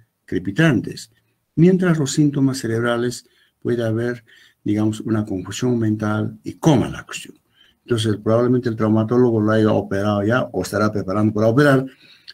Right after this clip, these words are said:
pero ahora, pues, ¿qué ha pasado con el paciente? Entró, pues, en, eh, se, es, entró en una confusión mental o en coma. Una interconsulta, pues, al neurólogo, al psiquiatra, ¿qué es lo que ha pasado aquí, no?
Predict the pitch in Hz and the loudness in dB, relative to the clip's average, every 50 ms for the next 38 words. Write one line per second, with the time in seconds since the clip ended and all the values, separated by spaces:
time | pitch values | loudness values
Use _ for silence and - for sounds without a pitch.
0 | _ _ 110 107 110 113 120 123 123 117 107 113 113 113 - - - _ _ 127 | _ _ -2 2 2 4 4 4 2 2 0 -2 -4 -6 -10 -12 -16 _ _ -8
1 | 113 110 - 123 117 107 113 110 135 123 - 110 104 104 104 113 110 110 180 156 | -8 -6 -4 -4 -4 -4 -4 -4 -4 -2 -2 -2 -2 -2 -4 -4 -2 0 2 0
2 | 107 - - - - _ _ _ - - 90 90 101 104 92 101 107 107 - - | 0 -2 -6 -12 -20 _ _ _ -10 -10 -8 -6 -6 -6 -6 -6 -6 -6 -6 -8
3 | 90 82 85 - _ _ _ _ - - _ _ _ - 98 98 90 85 87 87 | -10 -12 -12 -14 _ _ _ _ -20 -20 _ _ _ -8 -6 -4 -2 -2 -4 -4
4 | 90 85 - - 92 90 87 87 - 87 87 87 87 - - 87 92 95 90 107 | -6 -6 -6 -4 -4 -2 -2 -2 -2 -4 -4 -4 -6 -6 -6 -4 -4 -2 0 0
5 | 120 113 110 113 110 107 107 95 87 - - _ _ _ - - 92 87 90 - | 2 4 4 4 4 4 2 2 0 -2 -6 _ _ _ -12 -12 -10 -10 -10 -4
6 | - 131 127 113 107 98 101 107 113 107 95 95 98 104 - 170 190 156 117 - | 0 2 2 4 2 2 0 -2 -2 -2 -2 -2 -2 0 0 2 4 4 4 2
7 | - - _ _ _ _ _ _ _ _ _ _ _ _ _ _ _ _ _ _ | 0 -6 _ _ _ _ _ _ _ _ _ _ _ _ _ _ _ _ _ _
8 | _ _ _ _ _ _ _ _ _ _ _ 110 110 113 110 110 107 101 101 104 | _ _ _ _ _ _ _ _ _ _ _ 0 2 2 2 2 0 -2 -2 -2
9 | 104 107 - 147 139 135 139 120 117 117 120 120 117 - 101 90 85 87 87 92 | -2 -2 0 0 0 0 0 -4 -6 -4 -6 -6 -6 -6 -6 -6 -6 -6 -6 -4
10 | 98 101 110 117 120 113 104 101 98 90 85 80 78 - - 90 - - 95 90 | -4 -2 0 0 2 2 0 0 -2 -4 -6 -6 -8 -10 -12 -14 -10 -6 -4 -2
11 | 101 110 117 120 117 110 110 - 92 87 90 - 107 - 101 - - 90 87 - | 0 2 2 2 2 2 0 -2 -6 -6 -4 -6 -6 -6 -6 -8 -8 -8 -8 -8
12 | 82 - - - 76 - - - 135 113 92 101 123 143 - | -10 -10 -8 -8 -8 -4 0 2 2 4 4 2 0 -4 -6